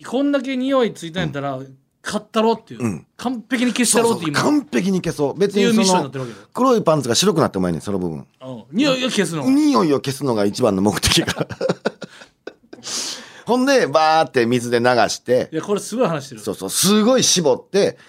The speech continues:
Speaker 2: 洗濯物のとこに入れる。
Speaker 1: 負けへんぞ。
Speaker 2: <laughs> 負けへん。俺、
Speaker 1: これは素晴らしいね。
Speaker 2: うん。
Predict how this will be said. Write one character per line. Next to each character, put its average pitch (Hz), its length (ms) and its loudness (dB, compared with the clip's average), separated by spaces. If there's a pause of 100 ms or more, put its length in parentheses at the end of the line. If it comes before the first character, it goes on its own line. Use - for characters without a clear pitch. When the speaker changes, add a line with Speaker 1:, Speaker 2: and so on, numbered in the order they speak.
(120)
Speaker 2:
洗 147 140 -2
濯 139 120 2
物 123 140 2
の 117 60 -2
と 110 60 0
こ 98 60 -2
に 82 100 -4
入 92 260 -2
れ 104 100 4
る。 85 80 -2
Speaker 1:
負 220 100 -2
け 220 120 -6
へ 139 120 -4
ん 139 40 -8
ぞ。 131 80 0
Speaker 2:
<laughs> - 120 0
負 180 240 2
け 131 80 -2
へ - 120 0
ん。 - 40 -4 (220)
俺、 127 180 2
Speaker 1:
こ 320 40 2
れ 320 120 2
は 302 120 2
素 247 140 -8
晴 277 80 2
ら 262 80 2
し 196 60 -6
い 147 40 -8
ね。 117 60 -12 (340)
Speaker 2:
う 92 80 0
ん。 87 160 -2